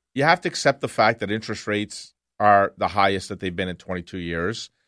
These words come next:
So you have to accept that. You have to accept the fact that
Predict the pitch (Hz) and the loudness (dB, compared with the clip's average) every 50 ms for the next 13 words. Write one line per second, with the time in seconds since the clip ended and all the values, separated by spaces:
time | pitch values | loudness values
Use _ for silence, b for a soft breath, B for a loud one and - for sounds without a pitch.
0 | _ _ _ _ _ _ _ - 117 135 143 - - 185 - - - - 131 123 | _ _ _ _ _ _ _ 0 4 4 4 4 2 -4 -6 -4 4 4 4 4
1 | - - 87 78 80 95 110 - _ _ _ _ _ _ _ _ _ _ _ _ | 4 0 -2 0 2 0 0 -2 _ _ _ _ _ _ _ _ _ _ _ _
2 | _ - 123 123 165 196 202 - - 156 - - 147 139 135 - 120 - - 117 | _ 2 4 6 8 6 6 6 0 -4 0 2 2 2 2 0 -4 2 6 6
3 | 113 113 - - 110 98 | 6 6 4 0 -4 -6